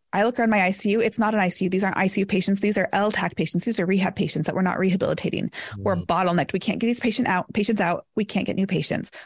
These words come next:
Speaker 1: We're stuck." We're creating that kind of scenario. And so now I work as a consultant and I do training with the teams. I teach them the why, the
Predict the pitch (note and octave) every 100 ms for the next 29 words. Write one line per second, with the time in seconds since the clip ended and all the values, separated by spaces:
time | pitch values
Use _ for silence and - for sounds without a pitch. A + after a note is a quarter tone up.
0 | - - D#3+ - E3 - - - - -
1 | - - _ _ _ - A#3 A#3 - G#3+
2 | A#3 A3+ - G3+ G3 G#3 A#3 A3 F3+ G#3
3 | G3+ G3+ F#3+ G#3 A3+ C#4 G#3+ G3+ - _
4 | _ _ - G#3 G#3 G#3 - G3 B3+ B3+
5 | F3 B2 - - _ _ _ G3+ G3+ G#3
6 | - A#3 A3 G3 F3+ F3 - E3 F3 F3
7 | - - - G3 F#3 F3 E3 D3 F3 F3
8 | _ _ - G3 F#3